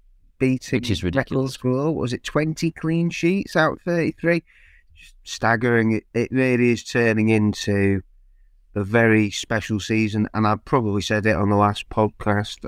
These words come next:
Speaker 1: and I'll repeat myself now, they really should be aiming to win the league and get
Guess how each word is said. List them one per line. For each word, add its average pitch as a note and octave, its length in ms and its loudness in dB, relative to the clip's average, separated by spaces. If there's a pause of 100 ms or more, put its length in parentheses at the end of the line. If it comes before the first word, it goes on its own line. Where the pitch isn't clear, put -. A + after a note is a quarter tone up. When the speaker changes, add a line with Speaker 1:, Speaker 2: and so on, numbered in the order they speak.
Speaker 1:
and G2 240 2
I'll G2 240 2
repeat G2+ 380 -4
myself F#2+ 380 -2
now, G2 360 2 (580)
they G#2+ 140 4
really G#2+ 260 4
should G#2+ 220 -4
be A#2 80 2
aiming A2 420 2
to G#2+ 400 -2
win A#2+ 300 2
the A#2 80 2
league A#2+ 560 2
and A#2 340 0
get A#2+ 340 0